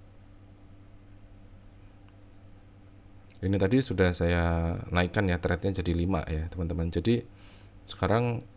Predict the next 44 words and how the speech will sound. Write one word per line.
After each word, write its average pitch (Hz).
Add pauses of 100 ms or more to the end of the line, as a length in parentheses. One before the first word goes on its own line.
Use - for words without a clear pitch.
(120)
saya 98
dapat 90
dua 85
ratus 98
empat 87
puluh, 92 (160)
dua 85
ratus 85
empat 95
puluh 90
satu 85 (220)
hash 92
ya, 82
dua 82
ratus -
empat 90
puluh 85
satu 78
hash. 80 (1200)
Ya. 92 (1700)
Ini 92
dapat 85
lihat, 101 (320)
ini, 110
eh, 87
suhu 90
baterainya 90
sudah -
mulai 87
naik 82
ya, 98 (160)
empat 82
puluh 87
satu 85
derajat 82
sekarang, 92
tadi 85
empat 95
puluh 87
derajat, 85
sekarang 101
empat 87
puluh 87
satu. 90